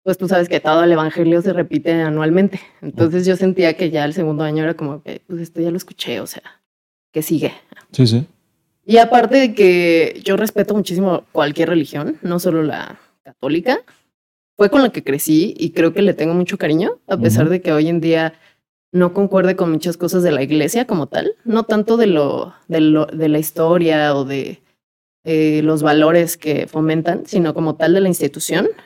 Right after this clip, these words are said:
Speaker 1: Yo no estoy de acuerdo con muchas cosas, ni de esa ni de otras religiones, obviamente, pero la respeto mucho y sí creo que las religiones existen para,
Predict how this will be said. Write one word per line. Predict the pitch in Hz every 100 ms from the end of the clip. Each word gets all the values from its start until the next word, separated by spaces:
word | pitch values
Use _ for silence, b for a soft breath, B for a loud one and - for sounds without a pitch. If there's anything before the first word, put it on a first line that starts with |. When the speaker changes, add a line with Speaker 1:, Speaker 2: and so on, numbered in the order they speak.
| b b _
Speaker 1:
Yo | 160
no | 160
estoy | 160 175
de | 151
acuerdo | 151 151
con | 151
muchas | 151 165 180
cosas, | 175 214 294 - b b b _ _
ni | 180 170
de | 165
esa | 165 220
ni | 196
de | 156
otras | 131 147
religiones, | 123 - 156 151 -
obviamente, | - 156 156 156 156 165 247 403 - _ _ _ _
pero | - 185 180
la | 175 175 170
respeto | 165 180 190 233
mucho | 240 208 269 -
y | 185
sí | 208
creo | 196 196 185
que |
las | 226 214
religiones | 180 143 165 160 180
existen | 170 - 151 151 170
para, | 170 156 143 - -